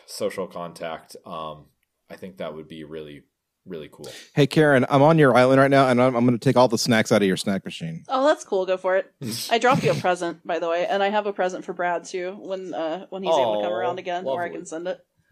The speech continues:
Speaker 2: Oh, thank you. Thank
Speaker 3: Uh-huh.
Speaker 2: you so much.
Speaker 3: You're welcome.
Speaker 2: Um,
Speaker 1: Yeah,
Speaker 2: th-, yeah,
Speaker 1: thank you.
Speaker 2: thank you, everybody, for, for joining me on this, uh,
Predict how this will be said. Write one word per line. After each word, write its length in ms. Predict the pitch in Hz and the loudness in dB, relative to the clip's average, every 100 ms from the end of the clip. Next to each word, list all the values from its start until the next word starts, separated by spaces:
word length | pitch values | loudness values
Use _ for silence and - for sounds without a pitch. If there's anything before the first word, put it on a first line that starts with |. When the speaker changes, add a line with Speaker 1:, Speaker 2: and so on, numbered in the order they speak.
| _ - _ _ | _ -20 _ _
Speaker 2:
Oh, 140 | 175 190 | -2 0
thank 260 | 285 359 | 2 0
you. 240 | 233 185 85 - | 0 -2 -6 -8
Thank 20 | 185 | -4
Speaker 3:
Uh-huh. 100 | 240 | -2
Speaker 2:
you 40 | |
so 140 | 170 170 | 0 2
much. 360 | 143 - - _ _ - | 0 -2 -14 _ _ -10
Speaker 3:
You're 100 | 392 | -6
welcome. 220 | 180 147 | -2 2
Speaker 2:
Um, 280 | 165 170 - - | 2 2 -4 -14
Speaker 1:
Yeah, 300 | 175 165 85 | -10 -8 -2
Speaker 2:
th-, 100 | 175 | 2
yeah, 280 | 240 131 - | 4 4 2
Speaker 1:
thank 340 | 156 147 - | -8 -18 -4
you. 40 | 202 | 2
Speaker 2:
thank 200 | 226 214 | 2 4
you, 100 | 170 | 4
everybody, 460 | 151 127 117 110 | 4 6 6 4
for, 240 | - 120 - | 2 0 2
for 140 | 139 | 0
joining 340 | 131 139 127 123 | 2 4 4 4
me 120 | 117 | 2
on 220 | 104 113 | 2 0
this, 280 | 110 104 - | 2 0 2
uh, 220 | 107 101 | 2 2